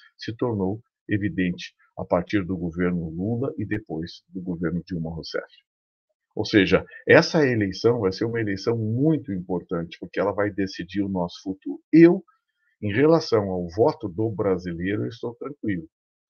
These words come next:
porque sou convicto de que uma eleição limpa hoje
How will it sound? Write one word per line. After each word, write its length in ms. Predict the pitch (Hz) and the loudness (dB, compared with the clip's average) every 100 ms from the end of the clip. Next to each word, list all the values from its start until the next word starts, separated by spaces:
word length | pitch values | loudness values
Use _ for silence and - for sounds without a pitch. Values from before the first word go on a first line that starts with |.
| _ _ - | _ _ -20
porque 640 | - - 95 98 95 92 _ _ - | -14 -4 0 2 0 -2 _ _ -14
sou 280 | - 127 | -4 -4
convicto 520 | 127 107 87 120 135 - | -2 -4 -2 -6 -6 -14
de 120 | 107 | -10
que 120 | 113 | -6
uma 200 | 104 107 | -2 -2
eleição 540 | 104 98 92 104 87 76 | -2 -4 -4 -4 -4 -6
limpa 500 | 95 147 160 - 73 | -4 -4 -4 -6 -6
hoje 520 | - 117 147 87 80 | 0 2 2 0 -8